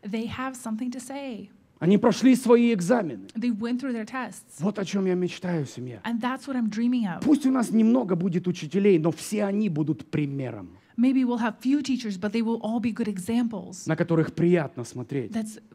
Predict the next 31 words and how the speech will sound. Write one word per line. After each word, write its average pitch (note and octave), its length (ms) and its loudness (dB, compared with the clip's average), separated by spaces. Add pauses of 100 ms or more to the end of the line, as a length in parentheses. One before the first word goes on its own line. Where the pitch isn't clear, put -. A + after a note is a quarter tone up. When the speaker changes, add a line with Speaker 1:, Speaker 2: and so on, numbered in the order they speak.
(180)
Speaker 1:
pleasant A#3+ 380 -4
to G#3 80 -10
look A#3 220 -4
at - 100 -10
them. - 220 -12
Speaker 2:
Почему? F3+ 380 4
Потому E3 300 0
что - 240 -6
у G#3 100 0
всех - 540 -4
есть C#3 240 -2
битва. C3 380 -6 (280)
Speaker 1:
Why? A#3+ 240 0
Because B3 300 -2
everybody B3+ 480 -4
has A#3+ 140 -6
a A3+ 40 -6
battle. G#3+ 440 -4
Speaker 2:
Никто F#3+ 360 6
в A#3 80 6
эту F#3 200 4
жизнь F3 360 4
не F3 120 4
пришел G3 500 6
вот, E3 260 0
вот D#3 200 -2
просто, E3+ 380 0
знаете, D#3+ 280 0
на E3+ 140 4
перине F3 520 2
приплыл. C3+ 560 -4